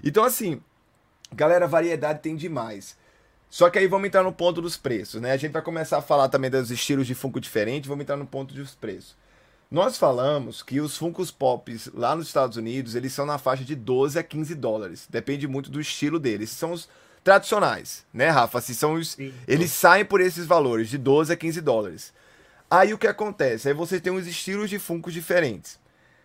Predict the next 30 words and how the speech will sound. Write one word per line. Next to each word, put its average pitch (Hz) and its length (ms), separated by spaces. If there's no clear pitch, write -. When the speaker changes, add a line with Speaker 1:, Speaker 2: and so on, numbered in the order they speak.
Speaker 1:
Rafa, 175 440
qual 208 200
é 214 40
um 226 100
preço 185 380
justo 156 340
pra 160 120
você 160 200
pagar 139 460
no 147 120
Funko 151 380
Pop 123 320
que - 80
você 165 340
acha, 131 380
que 147 60
a 139 40
gente 139 120
vai 139 120
começar 139 380
a - 20
dar 143 200
as 131 60
dicas 127 300
aqui 123 160
pra 127 120
galera 123 200
que - 80
quer 120 60
comprar, 110 500